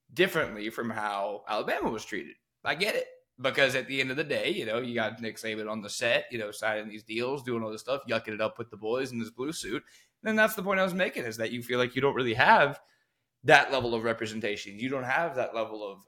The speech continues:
"Okay, we're gonna respect Georgia." In fact, you have the opposite. I mean, could you imagine Kirk Herbstreit calling,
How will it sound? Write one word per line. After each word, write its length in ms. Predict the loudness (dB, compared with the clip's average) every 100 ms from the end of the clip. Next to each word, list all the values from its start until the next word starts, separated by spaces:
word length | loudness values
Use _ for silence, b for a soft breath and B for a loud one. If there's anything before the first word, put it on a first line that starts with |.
| -10
"Okay, 400 | -8 -6 -6 -6
we're 140 | -6 -6
gonna 120 | -6
respect 460 | -10 -2 -2 -2
Georgia." 280 | -4 -4 -4
In 120 | -8
fact, 480 | -2 2 2 0 -2
you 60 | -4
have 120 | -2
the 80 | 0
opposite. 380 | 0 -2 -8 -10
I 20 |
mean, 120 | -8
could 200 | -8 -4
you 120 | -2
imagine 520 | 2 4 4 4 -2 0
Kirk 220 | 0 0
Herbstreit 540 | -4 -4 -8 -8 -8
calling, 420 | 0 4 4 2